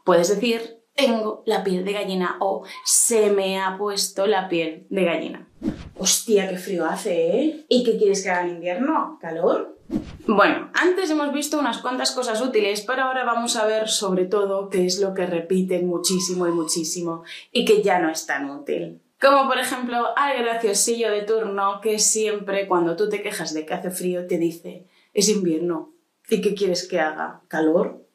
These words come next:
Es como si le dices que en verano que tienes calor, te va a decir:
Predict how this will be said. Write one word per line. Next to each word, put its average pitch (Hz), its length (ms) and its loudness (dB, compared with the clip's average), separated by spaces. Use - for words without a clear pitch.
Es 214 160 4
como 247 540 0
si 208 240 4
le 185 100 4
dices 214 300 0
que 214 320 -2
en 214 100 0
verano 214 320 0
que 180 80 -6
tienes 175 240 0
calor, 196 540 -4
te 196 80 0
va 180 120 2
a 175 40 0
decir: 170 420 -4